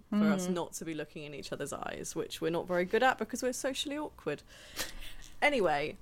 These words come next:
Speaker 1: I moved house. A lot happened. Sorry we're late.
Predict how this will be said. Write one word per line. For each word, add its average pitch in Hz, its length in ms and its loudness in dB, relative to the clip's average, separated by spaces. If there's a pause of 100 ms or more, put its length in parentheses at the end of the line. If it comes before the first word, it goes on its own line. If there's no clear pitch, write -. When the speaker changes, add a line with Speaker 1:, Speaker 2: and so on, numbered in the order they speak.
Speaker 1:
I 190 60 4
moved 285 280 2
house. 233 520 2 (160)
A 196 60 6
lot 214 240 4
happened. 175 640 -2 (160)
Sorry 220 340 4
we're 202 120 6
late. 170 440 4